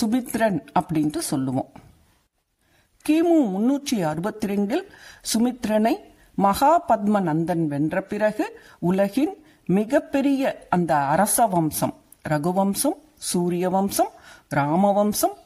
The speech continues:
முடிவுற்றது அப்படிங்கிறது பெரிய பெரிய அறிஞர்களின் கருத்தாகும். லவ மற்றும் குச்சா இறந்த பிறகு ராமரின் பரம்பரைக்கு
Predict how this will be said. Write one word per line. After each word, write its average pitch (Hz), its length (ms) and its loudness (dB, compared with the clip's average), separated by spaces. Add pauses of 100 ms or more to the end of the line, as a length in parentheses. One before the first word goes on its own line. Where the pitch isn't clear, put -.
(160)
முடிவுற்றது 151 840 -2 (280)
அப்படிங்கிறது 156 640 -4 (720)
பெரிய 185 340 -2
பெரிய 185 360 -2
அறிஞர்களின் 233 880 0 (360)
கருத்தாகும். 143 680 -4 (1700)
லவ 147 360 2 (220)
மற்றும் 165 600 -2
குச்சா 202 440 2
இறந்த 180 400 -2
பிறகு 214 520 -4 (340)
ராமரின் 185 680 0
பரம்பரைக்கு 170 680 -2